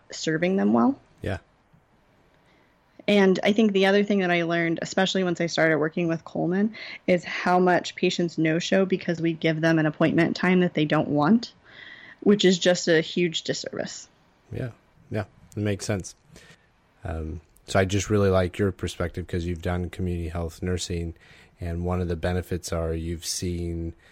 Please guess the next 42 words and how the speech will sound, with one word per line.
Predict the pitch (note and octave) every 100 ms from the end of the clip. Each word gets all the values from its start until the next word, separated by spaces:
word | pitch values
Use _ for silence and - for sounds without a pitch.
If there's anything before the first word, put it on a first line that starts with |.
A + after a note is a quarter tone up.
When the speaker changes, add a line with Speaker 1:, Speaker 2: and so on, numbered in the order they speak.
| _ -
Speaker 2:
uh, | E2+
you | E2 F2
just | F2 -
have | F2+
an | E2+
odd | E2+ D#2+
perspective. | - E2 - F2 F2 D#2+
So | F2+
I |
think | - F2+ E2+
you're, | F2
like, | E2+ E2
the | F2+
first | - F#2 -
person | F#2 E2+ F2+ E2+
that | E2+
I've | F2 E2+
met | F2 D#2+ D#2
that | E2+ E2
said | F2+ E2+
the | D#2+
people | - G2 G2 F2+
who | F2+
aren't | F2 F2 E2+
showing | F#2+ E2+ E2+
up | F2 E2 -
are |
the | E2
ones | E2 E2+ E2+
we | F2 E2
want | E2 E2 D#2
and | E2+ E2
need | E2+
to | E2
be | D#2+ D#2
seen | - F2+ E2 D#2+
because | E2 F2 D#2+
they're | F2 D#2+
the | D#2
sickest. | - F2+ E2 - - - - - - G2
And, | E2+ D#2+ D#2+ D#2
uh, | D#2 E2